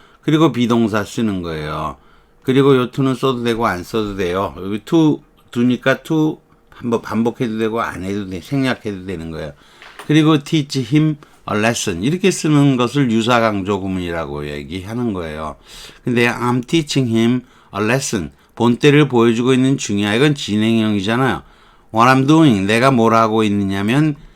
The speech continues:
에, 그에게 본때를 보여주고 있는 중이야. 이거 teaching 써야 된다는 거죠. 어, 이 teaching은 여기서 doing으로 바꿨잖아요. 근데 I'm doing, 진행형이잖아요.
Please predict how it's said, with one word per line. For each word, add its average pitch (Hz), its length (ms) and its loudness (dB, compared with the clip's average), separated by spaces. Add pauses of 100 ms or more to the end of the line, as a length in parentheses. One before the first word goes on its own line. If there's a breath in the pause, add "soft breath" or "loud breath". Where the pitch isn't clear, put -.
(220 soft breath)
에, 98 180 -6
그에게 123 640 2 (400)
본때를 131 580 4
보여주고 120 400 2
있는 117 180 2
중이야. 104 320 -2
이거 185 240 0
teaching 123 440 -2
써야 101 220 -2
된다는 78 460 -6
거죠. 64 360 -16 (800 soft breath)
어, 95 440 -2
이 143 340 2
teaching은 156 580 2
여기서 131 380 2
doing으로 151 580 4
바꿨잖아요. 90 840 -4
근데 120 180 -4
I'm 110 380 0
doing, 113 380 0
진행형이잖아요. 87 1080 -4